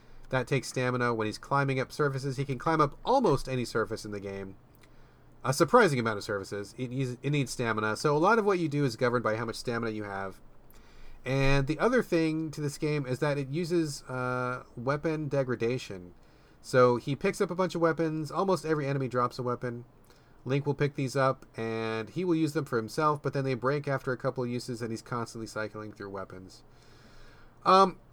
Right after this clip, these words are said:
I wasn't really sure if I was gonna play this right away, but Gamefly sent it. I was shocked. Like, they sent it to us, like, on release day, and I did not expect that at all. And I let my wife go through it first because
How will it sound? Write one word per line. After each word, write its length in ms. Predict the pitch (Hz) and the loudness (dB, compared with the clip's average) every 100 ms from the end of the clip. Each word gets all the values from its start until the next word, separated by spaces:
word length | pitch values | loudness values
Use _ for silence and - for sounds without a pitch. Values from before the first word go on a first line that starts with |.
| - - - - - 190 | -20 -20 -20 -20 2 8
I 80 | 247 | 8
wasn't 320 | 302 302 269 | 8 6 2
really 420 | 214 226 220 214 160 - | 4 4 6 2 0 -6
sure 1000 | - - - 196 185 185 185 180 180 170 - | -8 -4 0 2 4 6 4 4 2 0 -2
if 160 | 156 | 2
I 80 | 165 | 2
was 100 | 160 | 2
gonna 140 | 156 | 2
play 260 | 131 - 175 | 0 2 2
this 240 | 208 220 | 2 -2
right 200 | 233 226 | 0 0
away, 400 | 240 240 240 240 | 2 0 0 -2
but 260 | 220 180 147 | -2 0 0
Gamefly 480 | - 185 190 202 165 | 2 0 2 2 2
sent 300 | - 190 175 | 0 -2 0
it. 100 | 160 | 4
I 120 | 165 | 6
was 120 | 165 | 6
shocked. 420 | - 214 127 92 | 4 2 2 0
Like, 160 | - 120 | 0 2
they 80 | 143 | 2
sent 220 | 170 170 | 0 0
it 100 | 160 | 0
to 120 | 143 | 4
us, 140 | 139 143 | 4 4
like, 160 | 139 | 0
on 100 | 135 | 0
release 300 | 117 117 143 | 0 0 -2
day, 200 | - 104 | -4 -4
and 140 | 107 120 | -2 0
I 140 | 120 - 120 | 0 -2 -6
did 160 | 113 120 | -2 2
not 160 | 135 | 4
expect 360 | 120 - 131 120 | 2 0 -2 0
that 160 | 110 98 | -2 -2
at 100 | 101 | -2
all. 380 | 123 104 95 - - - - - | -2 -2 -4 -8 -20 -20 -20 -8
And 120 | 120 | 2
I 60 | 127 | 4
let 160 | 165 262 | 6 6
my 100 | 214 | 4
wife 320 | 165 190 185 | 4 4 2
go 160 | 127 | 2
through 180 | 110 120 | 2 2
it 80 | 110 | 0
first 260 | 143 123 - | 2 2 2
because 260 | 117 120 | 2 2